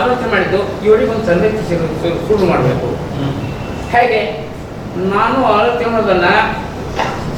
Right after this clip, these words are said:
Speaker 1: ಸಾವಿರ ಜನ ಏಕಕಾಲಕ್ಕೆ ಆಲೋಚನೆ ಮಾಡಬೇಕು, ನನ್ನ ಥಿಯರಿ ಇದು.
Speaker 2: ಹ್ಮ್.
Speaker 1: ನಾ ಕುತ್ಕೋಬೇಕು, ನಾ ಮಾಡೋ ಕೆಲಸವನ್ನ ಸಾವಿರ ಜನ ಮಾಡಬೇಕು. ಈ ಥಿಯರಿಯನ್ನ ನಾ ಕಲ್ತ್ಕೊಂಡಿದ್ದು ಇದಕ್ಕೆ ಹೋಗಿದ್ದೆ ನಾನು, ಇಟ್ಲಿಗೆ.
Speaker 2: ಹ್ಮ್.
Speaker 1: ಅಲ್ಲಿ ಕಲ್ತ್ಕೊಂಡಿದ್ದೆ.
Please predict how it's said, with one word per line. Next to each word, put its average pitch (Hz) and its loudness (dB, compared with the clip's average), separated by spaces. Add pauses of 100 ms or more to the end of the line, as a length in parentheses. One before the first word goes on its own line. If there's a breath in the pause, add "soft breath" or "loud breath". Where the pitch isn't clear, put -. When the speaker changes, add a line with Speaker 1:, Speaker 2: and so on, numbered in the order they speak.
(100)
Speaker 1:
ಸಾವಿರ 208 4
ಜನ 190 2 (600)
ಏಕಕಾಲಕ್ಕೆ 190 2
ಆಲೋಚನೆ 180 2
ಮಾಡಬೇಕು, 165 2
ನನ್ನ 202 2
ಥಿಯರಿ 180 4
ಇದು. 143 0
Speaker 2:
ಹ್ಮ್. - -4
Speaker 1:
ನಾ 233 2
ಕುತ್ಕೋಬೇಕು, - 2 (260)
ನಾ 196 -4
ಮಾಡೋ 214 0
ಕೆಲಸವನ್ನ 240 2 (440)
ಸಾವಿರ 170 2
ಜನ 180 2
ಮಾಡಬೇಕು. - 0 (800)
ಈ 277 4
ಥಿಯರಿಯನ್ನ 208 4 (300)
ನಾ 170 0
ಕಲ್ತ್ಕೊಂಡಿದ್ದು 185 2 (360)
ಇದಕ್ಕೆ 202 2
ಹೋಗಿದ್ದೆ 165 0
ನಾನು, 139 -2
ಇಟ್ಲಿಗೆ. 190 2
Speaker 2:
ಹ್ಮ್. - -4
Speaker 1:
ಅಲ್ಲಿ 233 2
ಕಲ್ತ್ಕೊಂಡಿದ್ದೆ. 180 2